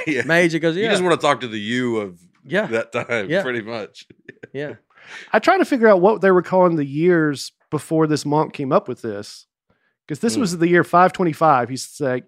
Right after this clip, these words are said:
Speaker 3: he said, basically, "Let's start doing this system." So I don't know what year it was before.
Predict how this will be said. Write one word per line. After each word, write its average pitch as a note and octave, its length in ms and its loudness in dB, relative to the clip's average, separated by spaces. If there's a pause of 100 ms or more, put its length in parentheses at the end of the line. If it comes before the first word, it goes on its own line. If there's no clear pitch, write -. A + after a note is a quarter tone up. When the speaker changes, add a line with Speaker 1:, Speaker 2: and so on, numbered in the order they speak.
Speaker 3:
he - 180 -16
said, C3 420 -4 (160)
basically, C3 680 -6 (260)
"Let's C#3 160 -4
start C3 300 -4 (140)
doing D#3 260 -2
this B2 140 -6
system." A#2+ 500 -10 (320)
So F3 120 -6
I - 40 2
don't C4 80 4
know G#3+ 60 8
what F3 260 4
year C#3+ 120 2
it B2 80 -4
was B2+ 300 -2
before. B2+ 600 -6